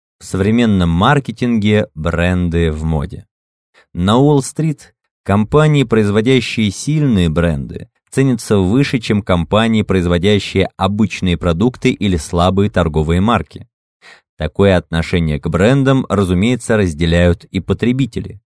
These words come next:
Существуют тысячи брендов и почти столько же дефиниций бренда. Бренд — это обещание, бренд — это отношение с целевой аудиторией,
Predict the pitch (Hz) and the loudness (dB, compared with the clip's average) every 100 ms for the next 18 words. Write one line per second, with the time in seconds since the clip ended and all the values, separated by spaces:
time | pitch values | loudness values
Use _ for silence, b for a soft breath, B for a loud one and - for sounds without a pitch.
0 | _ b b - 220 - 131 160 160 - | _ b b -6 -2 -2 -2 0 0 -2
1 | _ 165 143 107 - 85 87 120 135 135 | _ -4 -4 -4 -4 -2 2 2 2 -2
2 | - 110 98 98 - 107 98 - 107 107 | -4 -6 -4 -4 -4 -6 -4 -2 -2 0
3 | 101 107 101 117 - 151 156 113 - 73 | -2 -2 -4 -6 -2 0 0 -2 -6 -6
4 | 76 190 78 - - _ _ _ - 80 | 0 0 0 -4 -14 _ _ _ -12 -2
5 | 92 156 175 160 - _ 85 - 85 - | 2 4 4 0 -8 _ -6 -2 -4 -2
6 | 85 80 - - 90 85 82 85 95 101 | -2 -2 -4 -6 0 0 0 -2 -4 -10
7 | _ _ b 80 82 95 127 123 - - | _ _ b -4 2 4 2 -2 -6 -6
8 | 101 95 95 95 95 78 - 107 135 123 | -4 -2 -2 0 0 -2 -2 0 2 2
9 | 87 - - 90 80 87 - 82 82 78 | 0 -2 -2 0 2 0 0 0 0 -2
10 | 71 80 82 98 101 | -6 0 0 2 -2